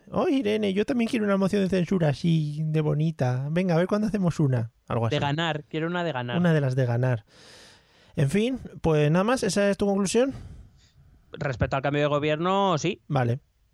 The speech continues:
Speaker 1: Va-
Speaker 2: Eh... Si
Speaker 1: va-
Speaker 2: quieres hablamos de los demás temas o lo dejamos para otro momento.
Speaker 1: Yo creo que lo dejamos para otro momento, ¿no? Pa-,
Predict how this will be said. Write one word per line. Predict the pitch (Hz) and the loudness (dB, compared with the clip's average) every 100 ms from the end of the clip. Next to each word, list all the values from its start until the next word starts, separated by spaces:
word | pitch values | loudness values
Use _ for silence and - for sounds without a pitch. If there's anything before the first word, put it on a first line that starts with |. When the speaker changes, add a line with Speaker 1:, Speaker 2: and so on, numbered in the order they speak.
| _ _ _ _ _ _ _ _ 127 | _ _ _ _ _ _ _ _ -6
Speaker 1:
Va- | 131 | -4
Speaker 2:
Eh... | 127 127 123 120 117 113 - _ _ _ | -4 -4 -4 -4 -6 -8 -10 _ _ _
Si | - | -6
Speaker 1:
va- | 147 | -4
Speaker 2:
quieres | 131 139 | -2 -2
hablamos | 147 143 143 | 0 0 0
de | 147 | 0
los | 143 | 0
demás | 139 139 | 0 -2
temas | - 185 165 | -2 -2 0
o | |
lo | 143 | 0
dejamos | 139 135 | 0 -2
para | 143 | -2
otro | 131 127 | -2 -2
momento. | 123 117 117 | -2 -2 0
Speaker 1:
Yo | |
creo | 180 196 | 0 2
que | |
lo | 180 | 0
dejamos | 156 165 147 | 0 0 0
para | |
otro | 143 139 | 0 0
momento, | 104 113 135 101 | 0 0 0 0
¿no? | 110 | 0
Pa-, | 165 | -2